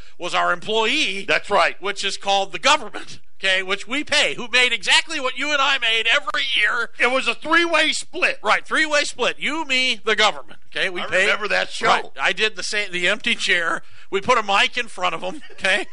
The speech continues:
Speaker 1: He didn't say anything. This
Speaker 2: He didn't
Speaker 1: guy,
Speaker 2: say a word.
Speaker 1: he doesn't earn his money around <laughs> here, you know? So today they put, look at this, they put a chicken where Barr was supposed to be. So
Speaker 2: Oh, the Democrats.
Speaker 1: the Democrats
Speaker 2: He was
Speaker 1: did,
Speaker 2: scared.
Speaker 1: 'cause he's chicken,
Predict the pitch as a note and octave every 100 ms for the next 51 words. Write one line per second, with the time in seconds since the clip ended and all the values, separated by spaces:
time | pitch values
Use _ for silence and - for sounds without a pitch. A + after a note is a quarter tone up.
0 | - - - - - - - - B3 D#4
1 | D4 D4 E4+ D#4+ A3 D3+ A#2+ - D#4+ F#4
2 | D4 C#4+ D#4+ E4 D4 F4+ G#4+ C#4 D#3 C#4
3 | D4+ C#4+ C#4+ D4+ D4 B3+ A#3+ F4 E4 F#3+
4 | D#3 D3+ - - - F3 D3 - D4 -
5 | - - - - A#3 A3 A#3 C4+ D#4+ E4
6 | B3 B3 - D4 C#4 - A#3+ C#4+ C#4 -
7 | - - - - A#3 A#3 C#4+ B3+ - F#4+
8 | - G3 D#3+ - G#3+ G#3 A3+ B3+ B3 G3
9 | - G#3+ F3 - D#3 - - - - -
10 | - - - G#3 G3+ G#3 F#3 F3+ F3+ F3+
11 | - D#3 C#3 F3+ A3 G3+ E3+ E3 G3+ F3
12 | D3+ A2 - G3 F3 D3+ A#2 G2 F2+ -
13 | - A#3 -